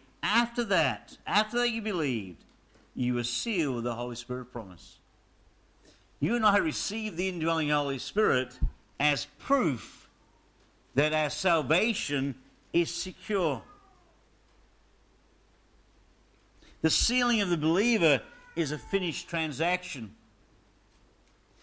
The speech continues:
And just as surely as circumcision could not be reversed, the indwelling Holy Spirit cannot be reversed. And the indwelling Holy Spirit is the constant evidence within you and I that our salvation is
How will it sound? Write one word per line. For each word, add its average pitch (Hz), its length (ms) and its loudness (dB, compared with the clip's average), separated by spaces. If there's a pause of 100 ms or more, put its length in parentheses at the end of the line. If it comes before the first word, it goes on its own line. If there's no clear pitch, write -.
(180)
And 147 120 -2
just 233 200 2
as 240 120 0
surely 208 640 2
as - 140 0
circumcision 196 800 -2
could 160 140 -4
not 190 260 2
be 185 100 2
reversed, 160 720 2 (260)
the 196 160 4
indwelling 214 420 0
Holy 196 260 4
Spirit 226 420 0
cannot 175 360 -2
be 170 100 0
reversed. 131 720 -2 (480)
And 190 240 0
the 196 100 0
indwelling 233 380 0
Holy 190 240 2
Spirit 220 600 0
is 185 260 0
the 175 120 0
constant 226 800 -4
evidence 214 560 -2
within 214 400 -2
you 220 180 0
and 196 140 -2
I 165 400 2 (300)
that 175 120 2
our 185 160 0
salvation 185 960 2 (200)
is 180 360 0